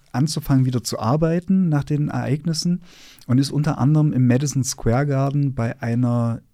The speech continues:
äh, bei einem Parteitag der Republikaner. Und dann übermannt es sie aber, sie muss, von jetzt auf gleich muss sie diesen Madison Square Garden, ich war noch nicht dort, aber es ist halt, glaub,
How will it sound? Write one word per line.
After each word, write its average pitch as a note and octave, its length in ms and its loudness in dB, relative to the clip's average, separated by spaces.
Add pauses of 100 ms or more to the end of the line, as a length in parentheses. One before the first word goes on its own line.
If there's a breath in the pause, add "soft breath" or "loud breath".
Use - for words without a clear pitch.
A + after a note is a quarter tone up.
(140)
äh, A2+ 140 -4
bei G#2+ 100 -4
einem A#2 120 0
Parteitag C3 500 -2
der A#2 160 -4
Republikaner. A2+ 760 0 (1000 loud breath)
Und A#2 140 -2
dann D#3 120 4
übermannt C#3+ 500 2
es - 160 -2
sie A#2+ 120 -4
aber, A#2 220 -4
sie A2+ 140 -2
muss, C#3 460 -2
von B2 160 2
jetzt B2+ 280 0
auf C#3+ 160 -6
gleich C3 360 0
muss C3+ 160 2
sie C3+ 100 -4
diesen B2+ 540 0
Madison B2+ 380 0
Square B2 380 -2
Garden, C3+ 200 2
ich G2+ 80 -2
war A#2+ 100 0
noch A2+ 100 2
nicht G#2 220 -2
dort, C#3+ 160 2
aber A#2+ 80 0
es A2 100 -4
ist A2 80 -4
halt, A#2 200 0
glaub, - 160 -10